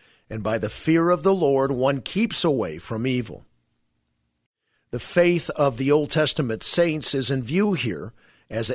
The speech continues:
evidenced by their fear of the Lord. The Old Testament saint looked forward to the atoning work of Christ,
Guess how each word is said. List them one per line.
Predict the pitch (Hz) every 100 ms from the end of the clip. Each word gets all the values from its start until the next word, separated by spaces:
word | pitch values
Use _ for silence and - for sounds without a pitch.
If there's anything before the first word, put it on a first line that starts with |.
| -
evidenced | 165 170 160 139 -
by | 120 117 127
their | 120 131 139 156
fear | - - 135 107
of | 104 87
the | 117
Lord. | 127 147 110 71 - _ _ _ _ _ _ _
The | 101
Old | 123 175
Testament | - 147 - 131 117 104
saint | - 135 175 147
looked | 120 -
forward | - 170 165
to | -
the | 127 147
atoning | 147 165 202 233 190
work | 123 117
of | 135
Christ, | - 185 165 85 - -